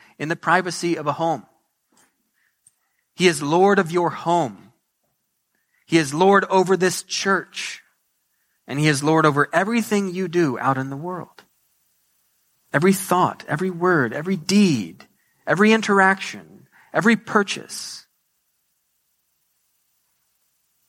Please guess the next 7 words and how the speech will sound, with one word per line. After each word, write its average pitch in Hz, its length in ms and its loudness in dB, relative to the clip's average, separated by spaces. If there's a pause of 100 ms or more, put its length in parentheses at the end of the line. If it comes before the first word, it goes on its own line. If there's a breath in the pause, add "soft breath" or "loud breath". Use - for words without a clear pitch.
The 139 80 -2
conquering 180 600 0
Jesus 139 580 -4
invades 135 800 0 (200)
all 135 340 2
of 104 160 -12
that. - 240 -18